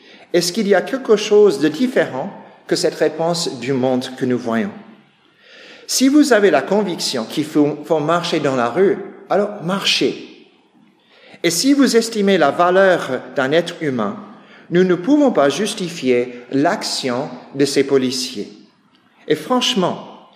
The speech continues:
nous ne, si nous euh, franchement, nous nous fichons totalement du nombre d'amis noirs que vous avez, ou combien de fois que vous avez été en Afrique.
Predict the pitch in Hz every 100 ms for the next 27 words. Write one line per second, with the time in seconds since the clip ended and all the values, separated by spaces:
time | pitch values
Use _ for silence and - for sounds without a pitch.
0 | _ - _ 151 208 208 - - - -
1 | 226 254 233 190 - - - - - 494
2 | - - - - - - - - - 214
3 | 214 190 170 165 190 240 196 - 226 226
4 | 170 143 - - - 233 233 180 156 170
5 | 233 - - - 160 160 202 226 180 165
6 | 160 175 214 208 - 139 151 175 180 170
7 | 151 147 143 117 113 - - - _ _
8 | _ _ _ 180 170 - 220 208 185 -
9 | 190 156 139 131 135 139 151 151 165 156
10 | - - 135 127 127 127 147 - -